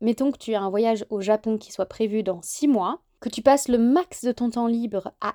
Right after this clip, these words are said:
écouter ton contenu en japonais, que donc tu es déjà tellement d'input dans ta journée que t'as plus d'espace, euh, mental disponible pour faire la même chose,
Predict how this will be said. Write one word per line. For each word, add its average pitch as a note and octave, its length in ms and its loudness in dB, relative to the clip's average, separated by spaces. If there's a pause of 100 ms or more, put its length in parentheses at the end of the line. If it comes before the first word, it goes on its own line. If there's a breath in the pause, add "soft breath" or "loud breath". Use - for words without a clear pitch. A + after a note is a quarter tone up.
écouter C#4 420 0
ton A3+ 140 -2
contenu A3+ 260 0
en A#3 80 0
japonais, G3 540 -4 (300 soft breath)
que A3+ 180 -2 (160)
donc A#3 320 -2 (180)
tu - 140 -6
es A#3+ 60 0
déjà A#3 280 2
tellement E4 540 4
d'input C#4 400 0 (140)
dans G#3+ 120 -2
ta A3 120 4
journée B3 500 0 (140)
que C#4+ 200 4 (160)
t'as G#3+ 140 -4
plus C#4+ 320 4
d'espace, B3 680 0 (100)
euh, G#3+ 80 -4
mental A#3 420 0
disponible A3+ 760 0
pour - 180 -20
faire A3 320 0
la F3+ 140 -2
même G#3+ 200 0
chose, A#3+ 460 -2